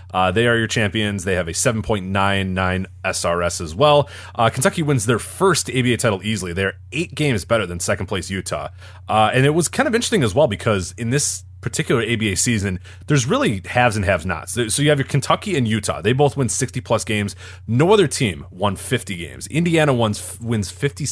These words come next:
uh, forty-seven games, I should say. And so it's basically two teams with sixty wins, a team with forty-seven wins, and then a bunch of other teams kind of below them. So it's kind of interesting to see such a big disparity there. Uh, in real life, though, for people that did not follow this, uh, Kentucky was upset by the forty-four win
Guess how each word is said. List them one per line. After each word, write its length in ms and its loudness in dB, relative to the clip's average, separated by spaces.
uh, 140 0
forty-seven 540 0
games, 280 -6
I 60 0
should 240 -2
say. 200 0
And 320 -4
so 200 2
it's 100 -2
basically 300 4
two 300 2
teams 200 -2
with 140 -2
sixty 240 -4
wins, 340 0
a 80 0
team 140 4
with 120 2
forty-seven 520 4
wins, 220 2
and 60 0
then 60 2
a 40 0
bunch 180 2
of 80 4
other 140 0
teams 180 -4
kind 140 -2
of 60 -4
below 260 -2
them. 180 4
So 100 -4
it's 100 -4
kind 120 0
of 60 0
interesting 220 -4
to 40 -2
see 320 -2
such 180 0
a 60 0
big 200 2
disparity 500 2
there. 320 4
Uh, 180 4
in 160 4
real 180 6
life, 240 4
though, 200 0
for 120 -14
people 160 -2
that 40 -12
did 100 -8
not 140 -2
follow 260 0
this, 300 -2
uh, 100 -2
Kentucky 440 -2
was 220 0
upset 440 2
by 100 6
the 80 -2
forty-four 640 0
win 340 0